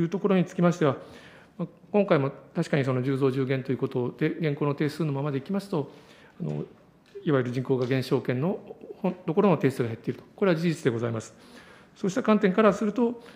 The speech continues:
まあ、定数増加という議論というのも出てくるわけでございますけれども、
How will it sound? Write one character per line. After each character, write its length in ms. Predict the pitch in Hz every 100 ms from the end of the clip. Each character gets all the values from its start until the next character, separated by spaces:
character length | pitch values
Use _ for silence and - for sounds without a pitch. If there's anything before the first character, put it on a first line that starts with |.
| -
ま 120 | 180 151
あ、 600 | - - - - - 147
定 180 | 143
数 180 | 139 143
増 100 | 131
加 120 | 131
と 80 | -
い 40 | 135
う 20 |
議 80 | 135
論 140 | 127
と 100 | 135
い 60 | 151
う 80 |
の 20 | 202
も 400 | 202 139 - -
出 80 | 156
て 80 | 147
く 100 | 139
る 60 |
わ 60 | 131
け 80 | 131
で 60 |
ご 100 | 123
ざ 100 | 120
い 40 | 139
ま 80 | 151
す 100 | -
け 100 | 143
れ 60 |
ど 60 | 120
も、 120 | 110